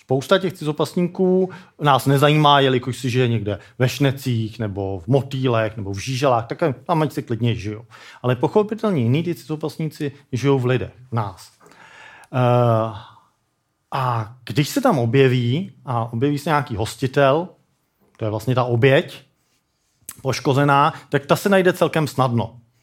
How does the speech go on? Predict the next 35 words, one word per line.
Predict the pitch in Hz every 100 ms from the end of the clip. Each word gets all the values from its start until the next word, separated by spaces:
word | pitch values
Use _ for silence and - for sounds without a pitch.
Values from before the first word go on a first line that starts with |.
| _ _ _
jelikož | 139 135 127 127
to | -
oznámí, | 135 139 139 147 139 127 107 - - _
že | 110 117
je | 107
špatně, | - 139 - 135 110 113
že | 120
má | 113
nějaký | 107 -
cizopasníka, | 107 131 117 120 - 117 117
nebo | 101
už | 95
to | -
neoznámí | 120 127 127 127 120 139
ona, | 131 123
ale | 117 113
někdo | 113 110
jiný. | 123 139 113 - - - - - - -
A | 139 135
vaším | 156 196 220
úkolem, | 165 202 208 208 202
vy | 170
jste | - 156
jako | - 104 -
epidemiolog, | - 175 185 185 180 165 156 151 - - _ -
zabývající | 113 131 143 139 139 139 139
se, | - 98 - _ _ 120 107 -
dejme | 101 92
tomu, | 107 98
jednobuněčnými, | 117 143 147 151 135 151 135
nebo | 120 113
to | 117
už | -
je | 104
jedno, | 113 139 151